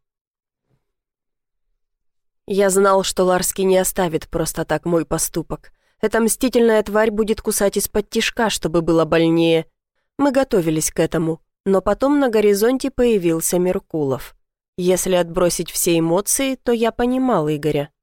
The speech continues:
Мы знаем друг друга с тех пор, как были голожопыми пацанами.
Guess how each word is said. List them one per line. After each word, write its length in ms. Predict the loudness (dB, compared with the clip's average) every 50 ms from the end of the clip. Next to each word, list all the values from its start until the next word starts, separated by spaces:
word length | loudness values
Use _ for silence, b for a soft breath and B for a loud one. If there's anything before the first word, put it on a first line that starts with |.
| _ _ _ _ _ _ B B B B B B B B
Мы 160 | 2 2 2
знаем 320 | 4 4 4 4 4 2
друг 180 | 2 0 0 0
друга 260 | 0 0 0 0 0
с 100 | 0 0
тех 220 | 0 -2 -2 -2
пор, 180 | -2 -2 -2 0
как 200 | 0 -2 -2 -2
были 240 | 0 0 0 0 2
голожопыми 720 | 2 2 2 4 2 2 2 0 0 0 2 2 2 2
пацанами. 760 | 0 0 -4 -2 -2 -2 0 0 0 0 -2 -2 -4 -8 -10